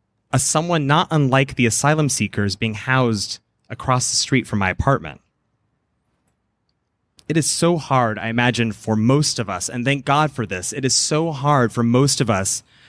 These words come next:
to understand the desperation that would compel someone to leave their home with the hope that somewhere else, anywhere else, is better w-, than where they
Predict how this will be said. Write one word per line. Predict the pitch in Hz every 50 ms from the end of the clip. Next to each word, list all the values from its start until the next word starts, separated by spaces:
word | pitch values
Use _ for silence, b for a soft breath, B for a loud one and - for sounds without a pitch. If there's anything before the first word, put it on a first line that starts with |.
| b
to | - - - -
understand | 156 170 180 180 196 190 170 - - - 139 131 127 127 123
the | 113
desperation | 110 127 127 - - - 120 113 123 139 151 143 - 120 104 104
that | 113 113
would | 120 120 -
compel | - 135 120 - - - - 151 156 160 170
someone | 160 - - 139 123 117 110 107 104 101 98 98 98 _ _ _ b b b b b b _ -
to | - 131
leave | 107 113 139 156 165 156
their | 185 175 175
home | 135 110 107 92 85 82 85 87 - _ _ _ _ _ _ _ _ _ _ _ _ _
with | - 135
the | - 143
hope | 120 170 190 190 -
that | 185 -
somewhere | - - - - 170 175 175 180 170 -
else, | 143 120 104 - - - -
anywhere | 160 170 185 196 196 175 165 147 139 135 -
else, | 151 151 120 95 - - - - - - - _ _ _ _ _ _ _ _ _
is | - 127 110 104
better | - 131 135 151
w-, | 156 135 135 131 120 -
than | - 123 120 113
where | 120 120
they | 113 117